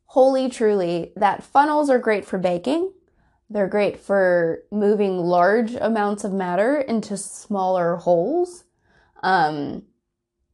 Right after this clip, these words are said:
with less mess. And they're also really, really great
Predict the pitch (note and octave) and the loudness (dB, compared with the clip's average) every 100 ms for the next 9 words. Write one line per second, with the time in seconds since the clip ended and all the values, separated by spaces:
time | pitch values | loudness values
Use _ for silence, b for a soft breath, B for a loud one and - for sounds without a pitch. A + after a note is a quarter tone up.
0 | _ _ _ _ A3+ G#3 G#3 F3+ F3 - | _ _ _ _ 0 0 0 -2 -2 -4
1 | - F3 E3+ F#4+ - - - _ _ _ | -8 -4 -2 -2 -6 -14 -20 _ _ _
2 | _ _ _ _ _ _ - A3+ A#3 A3 | _ _ _ _ _ _ -6 0 2 2
3 | G#3+ G#3 - A3 G#3+ - A3+ B3+ C4+ B3+ | 0 -2 -4 0 0 4 2 4 2 2
4 | A3 G3+ A3+ A#3+ A#3+ A#3 A#3 _ _ _ | 2 -2 0 0 -2 -4 -6 _ _ _
5 | _ _ _ _ _ _ _ _ _ _ | _ _ _ _ _ _ _ _ _ _
6 | - F#3+ G#3+ A3+ A3+ A3 G#3+ G#3+ _ _ | -12 -2 2 2 2 -2 -4 -6 _ _
7 | _ _ _ - G3+ B3+ - - | _ _ _ -4 0 2 0 -6